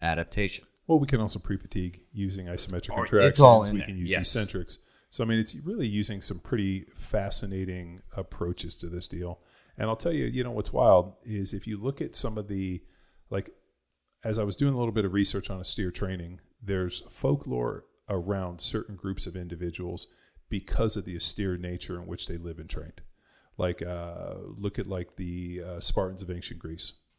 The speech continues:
Speaker 2: right? Like, you look at, like, you know, uh, even though, uh, the
Speaker 1: Gerard Butler, yeah.
Speaker 2: Yeah,
Speaker 1: Just looks
Speaker 2: the
Speaker 1: great.
Speaker 2: movie, <laughs> the movie three hundred was ex-, was a fucking amazing movie. Uh, I'm a huge fan. But, um,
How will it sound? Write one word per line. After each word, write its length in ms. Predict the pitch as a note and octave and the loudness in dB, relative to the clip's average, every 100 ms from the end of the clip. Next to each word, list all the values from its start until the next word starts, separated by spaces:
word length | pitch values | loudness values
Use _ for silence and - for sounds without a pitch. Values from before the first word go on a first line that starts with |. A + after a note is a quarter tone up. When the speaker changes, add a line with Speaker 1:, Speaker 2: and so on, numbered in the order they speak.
| _ - | _ -10
Speaker 2:
right? 220 | F2 F#2 A2 | -8 -8 -10
Like, 240 | F#2+ F2 - | -12 -12 -10
you 120 | F2+ | -4
look 180 | F#2+ F#2+ | -4 -4
at, 100 | F#2+ | -6
like, 280 | F#2 E2+ - - _ _ | -6 -6 -12 -20 _ _
you 100 | A2 | -2
know, 220 | F2+ E2+ | -2 -2
uh, 320 | F2 F2+ F2 F#2 | -4 -6 -8 -6
even 260 | G2+ F2+ | -6 -4
though, 340 | F2+ F2+ F2+ F2 - - | -4 -4 -4 -8 -14 -8
uh, 120 | F#2 | -4
the 60 | |
Speaker 1:
Gerard 260 | E2+ G2 G2 | 2 2 10
Butler, 300 | E3 - C#2+ | 10 10 4
yeah. 160 | F#2 C3 - | -8 -8 -6
Speaker 2:
Yeah, 120 | G#2+ | -4
Speaker 1:
Just 120 | F#2 A#2+ | -2 0
looks 220 | A2 - | -2 2
Speaker 2:
the 60 | |
Speaker 1:
great. 140 | G2+ G#2+ | 6 10
Speaker 2:
movie, 440 | A2+ G#2+ - A#2 - - | 8 8 2 0 -8 -14
<laughs> 200 | _ _ - | _ _ -2
the 60 | |
movie 240 | G#2 A2 G2+ | 6 6 6
three 260 | - A#2+ | 4 0
hundred 360 | G2 G#2+ G2+ F#2 | 0 0 0 0
was 200 | F2+ F#2 | -2 -2
ex-, 360 | F2+ - - - - - _ - | -4 -6 -6 -12 -20 -20 _ -14
was 440 | B2 G2+ F#2 - - _ _ _ | 0 0 0 -4 -12 _ _ _
a 100 | A2 | -10
fucking 420 | G2 - A#2+ G#2+ | 0 4 4 2
amazing 440 | F2+ F2+ F2+ F2+ E2+ | -4 -2 0 -2 -6
movie. 300 | E2 E2 F2 - | -8 -8 -10 -8
Uh, 360 | F2+ F2 F2 E2+ | -4 -4 -6 -6
I'm 220 | F#2 F2+ | -6 -6
a 60 | F2 | -6
huge 280 | - G2+ - | 0 0 0
fan. 280 | G2 E2 F2 _ _ _ _ - | -6 -8 -12 _ _ _ _ 12
But, 380 | C3+ G2+ G2+ - | 12 12 10 -8
um, 440 | G2+ G2 F#2+ F2+ | -14 -10 -10 -10